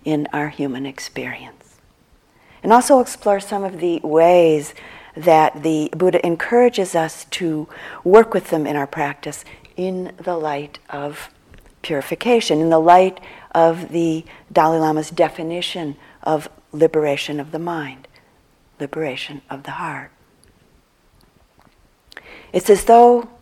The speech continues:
all of us have skeletons in the closet. And the Buddha wasn't excluded from this.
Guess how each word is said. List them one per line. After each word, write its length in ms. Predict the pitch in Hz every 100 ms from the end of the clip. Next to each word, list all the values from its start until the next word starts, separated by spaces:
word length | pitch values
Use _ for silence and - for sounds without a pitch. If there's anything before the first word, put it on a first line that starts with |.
| _ _ _
all 180 | 180 196
of 100 | 196
us 180 | 190 -
have 400 | 180 170 160 - _ _ _ _ _ _ _ -
skeletons 920 | - 214 196 196 196 180 170 156 - _
in 140 | - 160
the 100 | 156
closet. 560 | - 139 135 123 - - _ _ _ _ _ _ _ _ _ _ _ _ _
And 140 | 175
the 80 | 180
Buddha 440 | 185 285 294 254 -
wasn't 420 | 190 196 202 196 -
excluded 560 | 165 - - 156 143 -
from 260 | - -
this. 380 | - - -